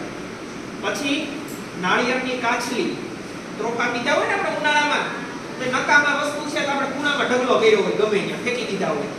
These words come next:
તો એમાં પણ વરસાદનું પાણી ભરાય. પછી ડબલા છે, ડુબલી છે, વધ-, વધારાનો જે ભંગાર હોય ને, એ ખૂણામાં ગમે ત્યાં આપણે અગાસી ઉપર કે ગમે ત્યાં રાખી દીધો હોય.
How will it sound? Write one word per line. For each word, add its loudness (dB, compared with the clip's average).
તો -4
એમાં 0
પણ 0
વરસાદનું 0
પાણી 0
ભરાય. 2
પછી 0
ડબલા 4
છે, 2
ડુબલી 2
છે, -2
વધ-, -6
વધારાનો 2
જે 0
ભંગાર 2
હોય 6
ને, 0
એ -6
ખૂણામાં 0
ગમે 2
ત્યાં 2
આપણે 0
અગાસી 0
ઉપર -2
કે -2
ગમે 0
ત્યાં 2
રાખી -2
દીધો 0
હોય. -4